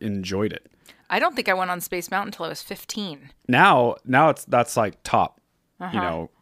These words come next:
Speaker 1: ten rides for sure.
Speaker 2: Yes.
Speaker 1: Maybe even top five.
Speaker 2: I did go on Thunder Mountain when I was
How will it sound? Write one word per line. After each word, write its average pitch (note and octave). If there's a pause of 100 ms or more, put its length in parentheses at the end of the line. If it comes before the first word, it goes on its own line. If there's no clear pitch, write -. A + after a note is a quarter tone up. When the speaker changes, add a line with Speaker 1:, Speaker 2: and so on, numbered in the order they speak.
(120)
Speaker 1:
ten A2+
rides F#2
for F#2+
sure. F2+ (100)
Speaker 2:
Yes. D#3+
Speaker 1:
Maybe A#2
even G#2
top F2+
five. - (200)
Speaker 2:
I G#3+
did A3
go G3+
on F3+
Thunder F3
Mountain E3
when E3+
I D#3
was D3+